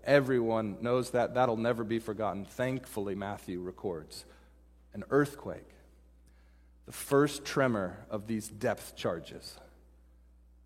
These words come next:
that the world would never be the same again, and the rocks split. That's what stuck out to me when Tom Holland said depth charges. So I think that the earthquake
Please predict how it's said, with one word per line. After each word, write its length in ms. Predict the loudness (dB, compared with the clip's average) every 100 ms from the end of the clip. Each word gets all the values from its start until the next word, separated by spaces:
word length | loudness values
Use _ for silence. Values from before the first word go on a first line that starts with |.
| -20 -10
that 180 | -2 0
the 80 | 2
world 600 | 2 4 6 6 6 4
would 180 | 2 0
never 320 | 2 2 0
be 160 | -2 -4
the 140 | -4
same 320 | -2 0 0
again, 400 | -2 -4 -6 -8 -8
and 140 | -8
the 100 | -8
rocks 640 | -4 -2 -2 -6 -14 -16 -18 -12
split. 640 | -8 -8 -8 -8 -10 -18 -20 -20 -20 -20 -20 -20 -20 -20 -20 -20 -20 -20 -20 -20 -6
That's 240 | -4 -2 -4
what 120 | -4
stuck 280 | -4 -4 -2
out 240 | -4 -6
to 80 | -10
me 160 | -10 -10 -16 -20 -20 -20 -20 -20 -20 -14
when 140 | -12
Tom 280 | -4 -2 -2
Holland 340 | -2 -2 -4
said 320 | -6 -6 -6 -4
depth 340 | -4 -4 -14
charges. 560 | -10 -10 -12 -18 -18 -20 -20 -20 -20 -20 -20 -20 -20 -20 -20 -20 -20 -20 -20 -4
So 120 | 2
I 100 | 2
think 360 | 6 8 8 4
that 120 | 0
the 140 | 0 2
earthquake 760 | 6 6 4 0 2 2 0